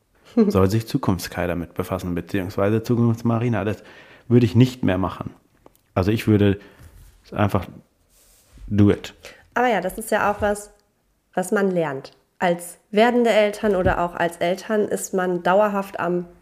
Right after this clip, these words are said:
Speaker 1: Lernen, weil ja auch alles für uns dann in dem Moment neu war und ist. Auch alles das, was noch auf uns zukommen wird, ist neu. Also mit jedem Schritt, den Heli, ähm, macht, tut,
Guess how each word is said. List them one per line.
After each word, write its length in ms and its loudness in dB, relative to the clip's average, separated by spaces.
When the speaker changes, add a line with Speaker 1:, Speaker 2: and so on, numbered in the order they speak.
Speaker 1:
Lernen, 600 0
weil 140 0
ja 160 -2
auch 60 -16
alles 260 -4
für 140 -4
uns 320 -2
dann 340 -4
in 160 -2
dem 120 2
Moment 300 -2
neu 240 -2
war 300 0
und 140 -2
ist. 360 -8
Auch 240 -4
alles 260 -2
das, 160 -10
was 160 -6
noch 140 -4
auf 180 -4
uns 180 -6
zukommen 480 -4
wird, 220 2
ist 180 -12
neu. 240 0
Also 240 -2
mit 200 0
jedem 520 2
Schritt, 600 -2
den 400 0
Heli, 760 0
ähm, 580 -2
macht, 680 -8
tut, 400 -2